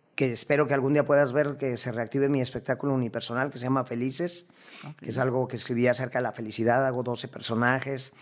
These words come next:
Speaker 1: Se ganó un premio de dramaturgia por la A P T. Este,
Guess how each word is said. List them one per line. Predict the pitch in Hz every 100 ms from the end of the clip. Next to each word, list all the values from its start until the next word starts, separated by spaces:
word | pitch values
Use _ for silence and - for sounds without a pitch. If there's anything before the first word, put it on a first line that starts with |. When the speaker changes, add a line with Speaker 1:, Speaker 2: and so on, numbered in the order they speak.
| - - -
Speaker 1:
Se | - 127
ganó | 127
un | 135
premio | 131 135
de | 131
dramaturgia | 120 110 107 139 139 127 143
por | 135 120
la | 107
A | 113
P | 120
T. | 123 131 170 - - - _
Este, | - 107 - 113 110 110 110 110 110 110 107 107 101 -